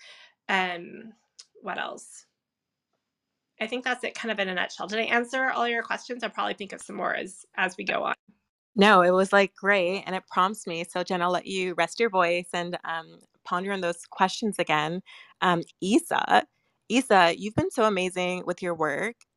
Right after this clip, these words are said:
Speaker 2: What is your secret? <laughs> What is your project management tool? Do you have one? Um, you talked a bit about in your, one of your latest podcast episodes how, um, you work with your interns, and you were telling us about how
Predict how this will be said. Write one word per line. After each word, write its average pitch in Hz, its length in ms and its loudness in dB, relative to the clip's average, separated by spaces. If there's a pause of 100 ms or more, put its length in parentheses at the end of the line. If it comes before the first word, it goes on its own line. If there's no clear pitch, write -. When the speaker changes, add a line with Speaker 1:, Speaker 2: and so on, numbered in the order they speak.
(240)
Speaker 2:
What 175 180 -6
is 226 140 -6
your 302 100 -6
secret? - 540 -2
<laughs> 254 300 -2
What 185 260 4
is 226 160 4
your 247 320 4 (100)
project - 380 0
management 196 420 -4
tool? 202 180 -4
Do 202 140 -12
you 202 80 -8 (100)
have 185 200 4
one? 190 320 0 (400)
Um, 165 580 -4
you 202 140 -8
talked 208 320 -4
a 220 40 -4
bit 175 420 -6
about 160 440 -4
in 160 60 -10
your, 160 380 -4
one 170 120 -6
of 165 80 -8
your 165 100 -4
latest 160 300 -6
podcast 277 380 2
episodes 196 640 -2 (320)
how, 175 460 2
um, 156 380 -10
you 165 160 -10
work 160 200 -4
with - 100 -14
your 170 140 -6
interns, 156 540 -6
and 156 100 -4
you 156 100 2
were 151 240 2 (160)
telling 165 320 0
us - 100 -6
about 156 380 2
how 156 560 2